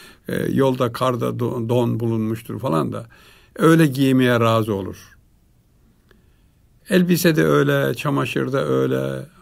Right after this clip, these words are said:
ayakkabı da öyle. Ama dile gelince dilimizi alabildiğine devlet büyükleri söyleseler de aman ha dilimizi kaybetmeyelim diye torunlarımız soracak, "Bu nece?"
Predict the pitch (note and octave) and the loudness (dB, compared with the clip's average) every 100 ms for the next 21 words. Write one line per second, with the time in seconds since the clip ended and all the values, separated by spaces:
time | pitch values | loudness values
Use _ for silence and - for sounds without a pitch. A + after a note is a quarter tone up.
0 | - C3+ C#3+ C#3 C3 B2 B2 B2 A#2 G#2+ | -6 -2 -2 -2 -6 -4 -4 -4 -6 -8
1 | - D3+ _ _ _ _ _ - E3 D#3+ | -12 -18 _ _ _ _ _ -4 0 0
2 | C3+ E3+ A3 G3 D#3 C3 A2+ A#2 C#3 F3+ | 2 4 6 4 4 2 0 0 -4 -6
3 | - - _ _ _ _ _ _ - F#3 | -12 -20 _ _ _ _ _ _ 2 4
4 | F3+ D#3 D#3+ E3 D#3+ E3 C#3+ B2 G#2+ G#2 | 6 4 0 2 4 4 2 0 -2 -2
5 | G#2+ C3+ C3+ D3 C#3+ - A#2+ A#2 A#2 A2+ | -6 -2 0 2 0 -2 -2 -2 -4 -4
6 | A2+ A#2+ A#2+ A#2 A#2+ B2 G#2 G#2 - A#2+ | -4 -4 -2 -2 -4 -4 -6 -8 -4 -4
7 | B2 G#2+ A2+ G#2+ - - _ - _ - | -4 -6 -8 -10 -14 -20 _ -20 _ -2
8 | B2+ B2+ A#2+ A#2 - A#2 A#2 C#3 C3 B2+ | 0 0 0 -2 -2 0 0 0 0 2
9 | A2+ G2 - _ _ _ _ _ _ _ | 0 -2 -10 _ _ _ _ _ _ _
10 | _ _ _ _ _ _ _ _ _ _ | _ _ _ _ _ _ _ _ _ _
11 | _ - A#2+ A2 C#3 F3+ - _ _ _ | _ -6 0 0 -2 -8 -18 _ _ _
12 | D#3 D#3 D3+ D3 D3 B2 C#3 C#3 C3+ A#2 | -2 0 0 -2 -2 -2 -4 -2 -4 -4
13 | C3 C#3+ F3 D3+ D3 G3 | 0 4 6 6 2 -2